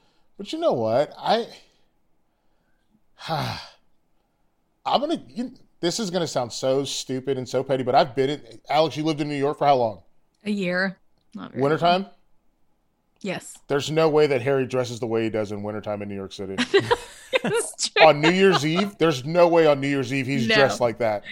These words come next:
Speaker 1: In just a,
Speaker 2: It's
Speaker 1: just
Speaker 2: true.
Speaker 1: a little leather bomber jacket running around the city, there's absolutely no chance. That, that's, that's completely inauthentic,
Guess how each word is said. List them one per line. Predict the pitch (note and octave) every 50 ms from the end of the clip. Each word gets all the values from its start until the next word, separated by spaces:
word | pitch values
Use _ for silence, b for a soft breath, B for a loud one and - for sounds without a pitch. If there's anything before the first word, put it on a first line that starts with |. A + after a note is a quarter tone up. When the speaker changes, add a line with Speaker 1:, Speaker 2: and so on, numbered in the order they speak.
| B B B B B B B B B B _ _ _ _ - -
Speaker 1:
In | - D3+ C#3+ C3
just | - D#3 D3+ D3+ - -
a, | E3+ D#3+ C3 - -
Speaker 2:
It's | F#3+ F#3 - -
Speaker 1:
just | - D#3+ F3
Speaker 2:
true. | E3+ F3
Speaker 1:
a | D3
little | B2+ C#3+ D3 D3+ D3 C3+
leather | B2+ C3 C3+ C3 C#3 C3
bomber | G#2+ A#2+ A#2+ B2+ C3 C#3
jacket | C3 C#3+ C#3 C#3+ - D#3 A2 A2+
running | A2+ B2 B2+ C#3 C#3+ C#3
around | C3+ C3 C3 C3 C3
the | B2+
city, | A2+ - - C3+ C#3+ D#3+ D3+
there's | A#2 - C3+ B2+ - - -
absolutely | D3 D3+ D3 C#3+ - C#3 C#3 B2 B2 B2 A#2
no | A#2 A#2 A2+
chance. | - - A2 G#2 G2 -
That, | - B2 A#2+ - b b b b b b
that's, | D#3 D#3+ D#3 - - - - - - _ - - - - _ -
that's | D3 C#3 - -
completely | - - C#3+ A#2 - - - - - - - F#3+ A3 A3+ F#3 F3 F#3 F3
inauthentic, | D#3 D3+ D3+ D3 D3 C#3+ C#3+ C#3+ C3+ C3 C3+ C3+ C3+ C3